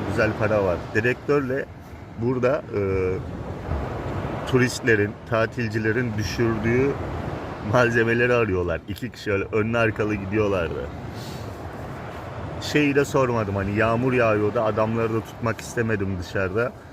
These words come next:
Bir şeyler oluyor mu diye de sormadım ama saat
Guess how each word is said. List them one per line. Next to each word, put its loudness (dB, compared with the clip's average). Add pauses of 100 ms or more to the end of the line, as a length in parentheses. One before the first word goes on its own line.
(520)
Bir -4
şeyler 4
oluyor 4
mu 0
diye 4
de 6
sormadım 2
ama 2
saat 2